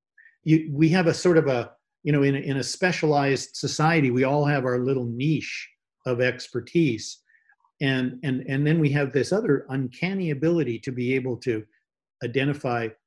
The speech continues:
who we, uh, who we think knows what they're talking about. Now, what he says is that when things become highly polarized,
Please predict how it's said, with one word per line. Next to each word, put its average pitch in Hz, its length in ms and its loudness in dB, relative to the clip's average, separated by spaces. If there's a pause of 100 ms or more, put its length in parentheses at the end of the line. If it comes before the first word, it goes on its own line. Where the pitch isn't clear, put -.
(180)
who 165 360 0
we, 127 400 -2 (640)
uh, 131 120 -12 (380)
who 190 160 2
we 143 160 2
think 135 260 -2 (100)
knows 135 360 -2
what 123 140 -4
they're 117 140 -4
talking 110 420 -8
about. - 140 -20 (1040)
Now, 143 100 0
what 147 160 4
he 196 200 0
says 131 560 2
is 131 320 2
that 123 260 -2 (300)
when 196 460 0 (220)
things 185 360 0
become 147 420 -4
highly 170 580 4
polarized, 131 840 -2